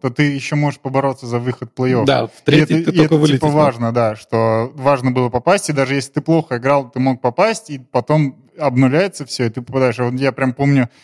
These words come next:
Speaker 1: что вот вроде бы откуда-то я про «Динамо» слышал такое, что вот ещё немного, и они могут, типа, попасть, но нет, они вылетели в последнюю группу, да.
Speaker 2: Вот после этого шансов Валерий Павлинович,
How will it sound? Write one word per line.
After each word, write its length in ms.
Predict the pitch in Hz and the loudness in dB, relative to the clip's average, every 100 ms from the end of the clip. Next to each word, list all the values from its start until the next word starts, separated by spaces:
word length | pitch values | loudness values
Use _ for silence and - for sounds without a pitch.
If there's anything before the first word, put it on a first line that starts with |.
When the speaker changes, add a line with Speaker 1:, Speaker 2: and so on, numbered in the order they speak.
| _ | _
Speaker 1:
что 240 | - - 135 | -10 -4 -4
вот 100 | 120 | -2
вроде 340 | 135 156 143 | 0 0 0
бы 240 | 143 143 143 | 0 0 0
откуда-то 560 | 127 - 160 147 135 | -2 -2 2 2 2
я 120 | 131 | 0
про 160 | 127 131 | -2 -6
«Динамо» 420 | 127 143 135 127 | -2 0 2 0
слышал 360 | 123 151 147 123 | -2 -4 -4 -8
такое, 300 | 120 120 113 | -10 -6 -6
что 160 | - | -2
вот 140 | 120 113 | -4 -4
ещё 240 | 127 - | -4 0
немного, 440 | 143 143 165 156 131 | 2 4 2 2 0
и 40 | |
они 120 | 131 | 2
могут, 300 | 139 143 127 | 2 0 -4
типа, 240 | - 117 120 | -10 -10 -4
попасть, 480 | 123 139 185 - | -2 0 -2 -2
но 80 | 117 | -2
нет, 240 | 113 104 104 | -2 -2 -8
они 180 | 107 | -10
вылетели 460 | 110 110 107 - 117 | -10 -12 -12 -12 -12
в 80 | 117 | -8
последнюю 480 | 113 - 113 110 110 | -8 -6 -6 -6 -8
группу, 260 | 113 - | -12 -16
да. 220 | 120 - - | -20 -12 0
Speaker 2:
Вот 200 | 139 139 | 2 2
после 280 | 156 - 151 | 0 2 4
этого 460 | 202 170 135 135 _ | 2 0 -2 -4 _
шансов 440 | - 151 180 165 - _ _ _ _ - | -2 -2 0 -6 -8 _ _ _ _ -6
Валерий 360 | 131 143 123 | 0 2 2
Павлинович, 580 | 113 131 131 117 104 - | 0 0 0 -2 -6 -14